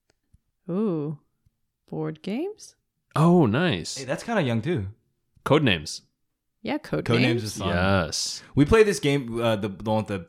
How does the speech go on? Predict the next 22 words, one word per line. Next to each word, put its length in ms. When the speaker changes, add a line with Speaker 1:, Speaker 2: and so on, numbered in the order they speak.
Speaker 3:
the, 520
the 60
basket. 480
Remember 180
where 80
you 100
write 220
things 300
where 80
you 80
have 120
to, 80
like, 220
you 300
act 280
it. 280
Speaker 2:
Oh, 140
yeah. 220
Salad 300
Speaker 3:
That's 80
Speaker 2:
Bowl. 120
Speaker 3:
s-, 340